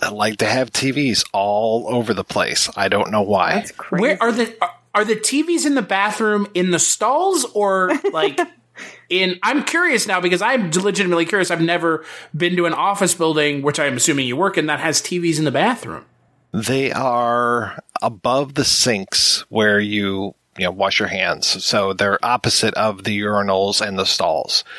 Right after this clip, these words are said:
Speaker 1: So while you're
Speaker 3: Weird.
Speaker 1: in the stalls or at the urinal, you have C span just droning on, or crazy callers from their call-in shows, or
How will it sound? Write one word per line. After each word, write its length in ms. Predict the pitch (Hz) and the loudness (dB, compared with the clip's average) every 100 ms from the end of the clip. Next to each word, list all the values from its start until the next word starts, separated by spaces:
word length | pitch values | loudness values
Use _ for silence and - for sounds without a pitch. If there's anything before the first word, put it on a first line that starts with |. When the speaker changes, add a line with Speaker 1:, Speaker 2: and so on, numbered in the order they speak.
| - | -10
Speaker 1:
So 120 | 123 107 | -2 0
while 160 | 110 | 2
you're 120 | 113 | 2
Speaker 3:
Weird. 100 | 107 | 0
Speaker 1:
in 180 | 143 165 | 0 0
the 100 | 156 | 2
stalls 600 | - - 123 113 113 107 | 0 0 2 2 2 2
or 160 | 95 95 | 0 0
at 200 | 123 - | 0 0
the 80 | 117 | 0
urinal, 600 | 107 110 101 101 98 98 - - - | 2 0 0 2 0 -2 -10 -16 -10
you 140 | 110 104 | -4 0
have 720 | - 208 196 202 202 - - - - - _ - | 0 2 0 0 -4 -6 -8 -14 -20 -20 _ -4
C 240 | - 143 | -2 0
span 560 | 127 - 135 113 104 101 | 0 0 0 2 2 0
just 240 | 110 107 | 0 -2
droning 500 | - 117 110 107 104 | -2 0 0 2 0
on, 560 | 104 104 98 95 98 104 | 2 2 2 0 0 -4
or 440 | 110 107 101 98 - | 0 2 2 0 -2
crazy 520 | - - 120 117 110 | -2 0 2 2 0
callers 880 | 104 - 110 107 104 104 98 - - - | 0 0 0 2 2 2 0 0 -2 -6
from 300 | - 113 104 | -4 -2 0
their 120 | 98 | -2
call-in 440 | - 117 110 107 107 | 0 0 0 0 0
shows, 640 | - 110 101 98 98 95 - | 0 2 2 0 -2 -4 -4
or 520 | 104 95 95 95 98 | -2 0 2 2 0